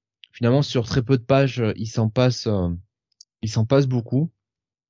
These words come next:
Écoute, euh, non, euh, non, c'était pas mal. Et pour le coup, il y a un bon, euh, un bon cliff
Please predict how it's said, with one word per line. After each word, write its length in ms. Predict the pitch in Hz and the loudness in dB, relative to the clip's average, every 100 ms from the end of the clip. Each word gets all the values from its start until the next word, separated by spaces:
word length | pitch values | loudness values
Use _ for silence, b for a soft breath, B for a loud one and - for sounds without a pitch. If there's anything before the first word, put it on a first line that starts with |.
| b b | b b
Écoute, 460 | 107 107 202 226 156 | -2 4 4 4 6
euh, 880 | 135 123 120 117 113 110 110 107 104 | 8 8 8 8 6 6 4 2 2
non, 540 | 160 311 226 117 107 104 | 2 4 4 4 6 6
euh, 500 | 104 101 101 98 101 | 6 4 4 2 2
non, 180 | 196 302 | 2 2
c'était 180 | - | 0
pas 140 | 127 185 | 2 4
mal. 220 | 143 160 | 4 4
Et 100 | 120 | 0
pour 180 | 117 143 | 2 2
le 120 | 139 | 2
coup, 180 | 131 226 | 0 0
il 60 | 214 | 2
y 40 | |
a 60 | 123 | 2
un 80 | 123 | 0
bon, 360 | 135 180 175 | -2 -2 0
euh, 180 | 131 113 117 B B B | 0 -2 -4 B B B
un 120 | - 147 | -2 2
bon 180 | 208 | 4
cliff 480 | 220 175 220 - - | 2 0 -2 -4 -18